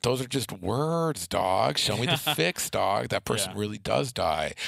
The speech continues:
Speaker 1: That evil person really does prosper. Well, how is that acceptable?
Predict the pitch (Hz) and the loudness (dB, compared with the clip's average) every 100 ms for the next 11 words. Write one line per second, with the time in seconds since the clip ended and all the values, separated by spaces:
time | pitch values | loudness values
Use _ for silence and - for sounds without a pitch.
0 | - - - 104 117 151 127 - 104 - | -4 -2 0 -2 -4 -2 -4 -2 -2 -2
1 | 104 104 101 - 113 139 - 85 87 - | -2 -4 -4 -2 0 -2 -2 -2 -2 -4
2 | 76 71 - - - - 87 98 - - | -4 -6 -8 -14 -14 -4 -2 -2 -4 0
3 | 110 139 139 139 147 - 147 - - 90 | 2 2 0 -2 -2 0 0 -2 -6 -6
4 | 78 78 | -6 -8